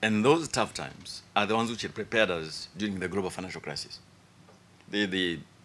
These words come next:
balances, both external and internal, were reasonably okay. Level of reserves were reasonably okay. We no longer had overvalued currencies, may-,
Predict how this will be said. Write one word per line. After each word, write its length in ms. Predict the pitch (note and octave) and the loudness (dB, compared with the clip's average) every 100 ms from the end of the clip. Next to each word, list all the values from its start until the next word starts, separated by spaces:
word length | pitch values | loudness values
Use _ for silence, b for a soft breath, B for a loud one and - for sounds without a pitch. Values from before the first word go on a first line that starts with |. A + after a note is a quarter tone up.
| - | 4
balances, 540 | A2 G#2+ G2 - F2+ | 6 8 4 -2 -4
both 240 | E2+ G2 F2+ | -4 -4 -4
external 320 | D#2+ G#2+ G2 | -4 -2 -2
and 80 | F2+ | -2
internal, 360 | F2+ F#2+ F2+ | -2 -2 0
were 140 | E2+ E2 | -2 -2
reasonably 380 | F2 F2+ D#2+ F2 | -4 -6 -2 -2
okay. 280 | E2 B2 D#3+ - - - B B - | -2 -6 -6 -16 -20 -20 B B -4
Level 220 | G#2 G2 | -2 0
of 60 | |
reserves 400 | F2+ D#2+ G#2+ F#2 | -4 -2 0 0
were 140 | F#2 F2 - G2+ - | -2 -4 -8 -12 -8
reasonably 360 | F2 F#2 E2+ | -6 -4 -2
okay. 340 | F2+ E2+ A2+ D3+ - - B B B - | -2 -2 -4 -6 -14 -20 B B B -6
We 100 | G2+ | 0
no 100 | A2 | 4
longer 240 | B2 B2 | 6 6
had 240 | G#2+ G2+ F#2+ | 6 6 6
overvalued 500 | G#2 F#2 A2+ A2+ F#2+ | 0 4 4 4 6
currencies, 560 | A#2 A2 G2+ A2 G#2 | 6 6 2 0 -2
may-, 220 | G2 G#2 | 0 -2